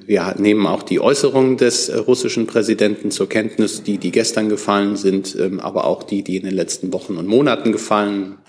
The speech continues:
sind. Alle haben auch das Essay gelesen, das er vor etwas über einem Jahr, glaube ich, ähm, veröffentlicht hat. Und insoweit muss man das alles ernst nehmen, ähm, was die Aggressions-,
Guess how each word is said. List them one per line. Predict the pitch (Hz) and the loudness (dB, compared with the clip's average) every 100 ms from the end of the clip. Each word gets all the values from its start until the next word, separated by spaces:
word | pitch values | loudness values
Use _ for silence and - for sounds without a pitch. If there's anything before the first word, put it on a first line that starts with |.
| - | -14
sind. | 98 104 101 - - - _ - | -2 0 0 -4 -16 -20 _ -6
Alle | 98 87 | -2 0
haben | 87 | -2
auch | 87 | -4
das | - 78 | -6 -8
Essay | - 117 127 120 | -4 0 2 4
gelesen, | 110 104 107 107 | 4 2 2 0
das | 101 - | -2 -2
er | 95 | -4
vor | 98 62 - - _ _ _ - | -6 -8 -10 -20 _ _ _ -16
etwas | - 87 - _ _ _ - | -8 -8 -8 _ _ _ -10
über | 113 - | -6 -6
einem | 95 98 | -6 -4
Jahr, | 98 98 | -4 -4
glaube | 98 95 90 | -2 -2 -4
ich, | - - - - - - - - | -6 -16 -16 -16 -16 -18 -20 -2
ähm, | 107 92 92 - | 0 2 0 -6
veröffentlicht | - - - - 95 87 - - | -4 -2 -2 -6 0 0 0 -4
hat. | 113 - - _ _ - - - _ - | -4 -6 -18 _ _ -20 -20 -20 _ -6
Und | 101 | -2
insoweit | 95 107 107 101 | 2 2 2 0
muss | 104 - | -4 -2
man | 98 | -2
das | 92 | -2
alles | - 95 85 | 0 -2 -2
ernst | 95 120 127 - | 0 0 0 2
nehmen, | 123 120 110 - | 4 2 0 -6
ähm, | 107 107 98 95 - - | -2 0 -2 -4 -12 -8
was | 98 95 - - _ - | -4 -4 -6 -12 _ -2
die | - | -2
Aggressions-, | - - - 107 123 151 - - | 0 -6 -2 0 2 0 -4 -10